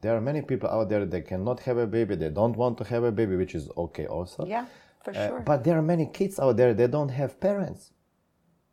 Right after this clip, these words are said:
Speaker 1: They don't have a mother, they don't have a father. Usually I ask the question, let's pretend that you only have five seconds to live. What message would you send to your kids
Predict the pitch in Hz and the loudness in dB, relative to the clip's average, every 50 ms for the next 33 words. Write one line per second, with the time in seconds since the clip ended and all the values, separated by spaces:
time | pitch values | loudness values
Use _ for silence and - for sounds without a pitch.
0 | _ _ _ _ _ _ _ _ _ 117 110 110 107 98 95 90 78 82 85 85 | _ _ _ _ _ _ _ _ _ -2 0 0 0 0 0 -2 -2 -2 -4 -2
1 | 95 110 117 123 117 113 104 80 80 80 85 85 82 80 80 78 76 73 73 - | -2 -2 -2 -2 -4 -4 -4 -6 -6 -6 -6 -8 -6 -6 -6 -4 -4 -6 -8 -10
2 | - _ _ _ _ _ _ _ _ _ _ _ _ _ _ _ _ _ _ _ | -16 _ _ _ _ _ _ _ _ _ _ _ _ _ _ _ _ _ _ _
3 | _ _ _ - - 73 71 73 104 123 139 - _ _ _ _ _ _ _ _ | _ _ _ -6 -4 -2 -2 -2 -2 -6 -8 -10 _ _ _ _ _ _ _ _
4 | _ _ _ _ _ _ _ _ _ _ _ _ _ _ _ _ _ _ 107 120 | _ _ _ _ _ _ _ _ _ _ _ _ _ _ _ _ _ _ 0 4
5 | 151 156 135 110 113 113 101 104 98 110 123 120 120 107 87 95 90 - 98 98 | 4 4 4 4 4 4 4 4 4 4 6 6 6 6 2 0 -2 0 0 0
6 | 95 90 - - 64 - 82 113 135 135 - - - - 107 95 - - 135 123 | 0 0 -4 -8 -10 -2 4 4 4 4 2 -4 -2 0 0 0 2 2 2 2
7 | 113 101 87 92 - - 101 117 120 120 117 98 120 117 117 - 127 120 117 - | 2 2 0 0 -2 -2 -2 -2 -2 -2 -4 -4 -4 -6 -6 -6 -6 -6 -6 -6
8 | - - 139 127 - - 82 71 - - - 78 82 85 78 71 69 - - _ | -6 -4 -4 -4 -4 -6 -6 -6 -8 -8 -6 -4 0 0 0 0 -2 -8 -14 _
9 | _ _ _ _ _ _ _ _ - 110 120 117 - 107 92 98 117 135 131 - | _ _ _ _ _ _ _ _ 0 0 0 0 -2 -4 -2 0 0 0 -2 -2
10 | - 80 - - - 95 95 87 87 92 - - - - - 127 117 110 98 - | -6 -10 -10 -6 -4 -4 -4 -2 -2 -4 -4 -6 -8 -6 -2 0 0 0 -2 -4
11 | - 92 90 87 87 85 82 - - - - - 107 80 - - - - - | -6 -4 -4 -2 -2 -2 -4 -8 -12 -12 -8 -8 -8 -8 -8 -14 -18 -18 -18